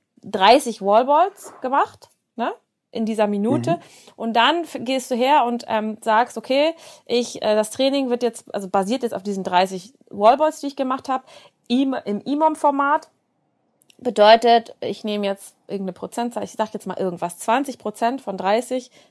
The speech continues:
Speaker 1: sind sechs.“
Speaker 2: Sechs.
Speaker 1: So,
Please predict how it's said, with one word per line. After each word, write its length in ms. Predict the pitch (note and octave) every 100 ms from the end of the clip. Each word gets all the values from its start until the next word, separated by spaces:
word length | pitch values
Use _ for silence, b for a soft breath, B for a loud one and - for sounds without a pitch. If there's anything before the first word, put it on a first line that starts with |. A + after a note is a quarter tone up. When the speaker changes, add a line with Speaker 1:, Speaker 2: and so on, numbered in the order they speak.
| _
Speaker 1:
sind 340 | A#3+ C#4+ - _ _ _ _ _ _ _ _ _ _ _ _ _
sechs.“ 200 | - F3
Speaker 2:
Sechs. 460 | B2 C4 - - - b b
Speaker 1:
So, 300 | G#3 F3+